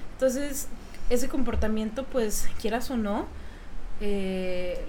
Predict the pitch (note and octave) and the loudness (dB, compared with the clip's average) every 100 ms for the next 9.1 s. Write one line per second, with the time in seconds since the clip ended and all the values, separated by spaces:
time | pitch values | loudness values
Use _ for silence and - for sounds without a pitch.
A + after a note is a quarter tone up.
0 | - G#3 G#3 - A3 B3 B3 A#3+ A#3 G#3+ | -4 -4 -4 -4 -2 -2 -2 -4 -2 -2
1 | G#3 A#3 A#3 A3+ G#3 F#3+ F3 - - A3 | 0 0 2 2 0 -2 -6 -10 -8 -2
2 | G3+ G#3 G3+ A3+ A3+ A#3+ G#3+ G#3 G#3 G#3 | 0 2 0 -2 -2 0 0 0 -2 2
3 | - A3+ G#3 G3+ A#3 C4 - G#3+ G3 G3 | 4 6 4 4 2 -2 -2 -2 -2 -2
4 | G#3 C4 G#3+ F#3 F3 F#3 G#3+ C4+ A#3+ G#3 | -2 -4 -2 0 2 2 0 0 0 0
5 | F3+ - F#3 G3 G3 G#3+ A3 A3 F#3+ F#3+ | 0 -4 -4 -2 -2 -2 -2 -4 -6 -6
6 | - - - - - - - - - G3+ | -8 -12 -14 -16 -14 -14 -14 -10 -6 -4
7 | G#3+ A3+ A3+ G#3+ G#3+ G#3+ - - A3 G#3 | -2 -2 -4 -6 -6 -6 -8 -8 -6 -6
8 | G3+ G3 A#3 A3+ G#3+ A3+ B3 B3+ A3 G3+ | -6 -6 -4 -4 -2 0 0 0 -2 -2
9 | F#3+ | -6